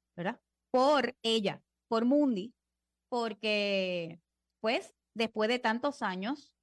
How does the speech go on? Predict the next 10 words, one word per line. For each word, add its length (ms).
de 260
no 360
los 160
mejores 500
tratos, 420
no 140
recibir 380
los 120
mejores 440
cuidados, 600